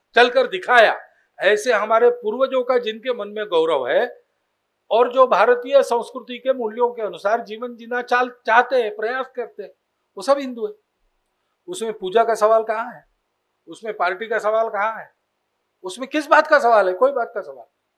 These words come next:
वास्तव में वो मानवता है, लेकिन आज मानवता में बाकी सब लोग कह रहे हैं, "हम अलग है, हम अलग है", इसलिए उनको नाम की जरूरत पड़ी,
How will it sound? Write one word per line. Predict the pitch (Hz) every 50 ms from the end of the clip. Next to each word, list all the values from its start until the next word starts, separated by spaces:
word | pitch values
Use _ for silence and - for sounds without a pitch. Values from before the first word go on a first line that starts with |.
| _ _ _ _ _ _ _
वास्तव | 180 208 226 214 - - 311 330 330
में | 330 320
वो | 330 320 302 294
मानवता | 277 247 247 254 240 233 - 185
है, | 151 123 110 - - _ _ _ _ _ _ _ _ _ _ _ _ _ _ _ _ _ _ _ _
लेकिन | 170 214 233 - 277 285
आज | 269 262 269 269
मानवता | 247 202 185 202 220 247 262 269 269 277 240 226
में | 233 254 262 262
बाकी | 226 190 208 202 254 262
सब | 226 254 254 240 226
लोग | 240 247 240 240 -
कह | 220 220
रहे | 220 233 240
हैं, | 240
"हम | 202 160 202 214 226
अलग | 220 208 214 208
है, | 208 208 196
हम | 165 170 170
अलग | 165 160 156 143 131
है", | 117 - _ _ _ _ _ _ _
इसलिए | 160 156 - - 240 233
उनको | 214 202 202 220 214 - 285 285
नाम | 277 254 233 254 254 247 247 247 - _ _ _ _ - _
की | - 254
जरूरत | 214 185 202 214 226 233 226 214 - _
पड़ी, | 175 160 170 214 269